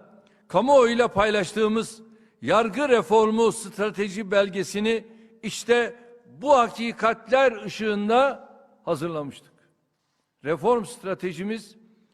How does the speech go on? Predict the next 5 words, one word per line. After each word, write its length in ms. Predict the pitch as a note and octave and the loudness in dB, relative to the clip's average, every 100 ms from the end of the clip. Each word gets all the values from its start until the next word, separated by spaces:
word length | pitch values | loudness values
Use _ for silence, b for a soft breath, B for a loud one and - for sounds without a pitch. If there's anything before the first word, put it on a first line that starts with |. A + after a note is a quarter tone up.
| _ - | _ -4
toplumsal 680 | F#3 F#3+ G#3 G3 A#3 B3+ G#3 | -4 -2 -8 -4 0 0 0
refahın 680 | G3+ - G3+ F#3 G#3+ D3+ B B B B | -4 0 2 4 0 -4 B B B B
daha 280 | C#3 C3 C4+ | -10 0 0
fazla 420 | - A3 G#3+ F3+ | 2 0 0 4
özgürlük 760 | A#3+ G#3+ - G#3 G#3 G#3+ - | 6 6 2 -2 -2 -4 -8